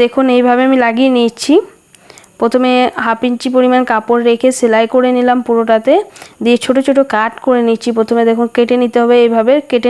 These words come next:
নিলে কি হয়, আমাদের উল্টাতে সুবিধা হয়, সহজেই উল্টে যায় যে কাপড়টা।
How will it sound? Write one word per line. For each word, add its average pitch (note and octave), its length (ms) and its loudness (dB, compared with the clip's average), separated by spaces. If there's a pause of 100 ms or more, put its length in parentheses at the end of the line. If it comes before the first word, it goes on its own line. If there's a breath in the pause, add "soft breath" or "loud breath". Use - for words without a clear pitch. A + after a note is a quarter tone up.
নিলে C4 180 2 (100)
কি C#4+ 160 0
হয়, C4 140 2 (100)
আমাদের A#3 240 0 (120)
উল্টাতে C4 320 -2 (100)
সুবিধা A#3+ 340 0 (100)
হয়, G#3 180 -4 (1700 loud breath)
সহজেই C4 400 0 (100)
উল্টে B3+ 300 2
যায় G3+ 220 2
যে G3+ 80 -2 (460)
কাপড়টা। A3 440 -2